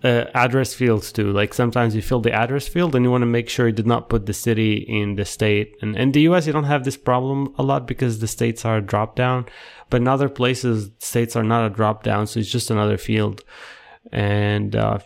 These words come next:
you wanna make sure you have everything in the right spot. Regardless, I think it's good to, oh, and the one of, y-, you know, the craziest one is, uh, when you have to,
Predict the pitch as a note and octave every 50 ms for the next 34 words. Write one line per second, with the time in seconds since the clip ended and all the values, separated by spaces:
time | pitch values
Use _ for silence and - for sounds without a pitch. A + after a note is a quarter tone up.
0 | _ - C#3+ D3+ D3+ C#3 C3 B2+ B2 - - C3 B2 A#2+ A#2 G#2+ A2 A2 G#2+ A2
1 | A2 A2 G#2+ G#2 - A2+ G#2+ G#2 G2+ G2+ G2+ G2+ G2+ A2 - - - - G#2+ G#2+
2 | G#2+ - - _ _ _ _ _ _ _ _ _ - - - - - - - -
3 | - - - - - - _ _ - D3 D3+ C#3 E3+ F3 E3+ D#3 A#2+ A#2+ A2+ -
4 | - - G#2+ B2+ B2 D3+ C#3 C3+ C#3+ - - - - C#3 C3+ C#3 - C3 B2 A#2
5 | A#2 - C#3+ D3+ C3+ A2+ A2+ - - B2+ C3 C3 C3+ C#3 D3 D3 D3 C3+ A#2 G#2
6 | - - - _ - C3 C3 C#3 A#2+ C#3+ C#3+ C#3+ D3+ D#3 D3 D3+ - - B2+ B2+
7 | B2+ C#3+ C#3 - - D#3+ D#3+ D#3 B2+ A#2 A2 A2 A2+ A#2 G#2+ G#2+ A2 A#2 A#2 A#2+
8 | A#2 A#2 A#2 A#2 A#2 A2+ A2+ A#2 A2 A2+ - - A#2 A2+ A2 G#2+ G#2+ G2+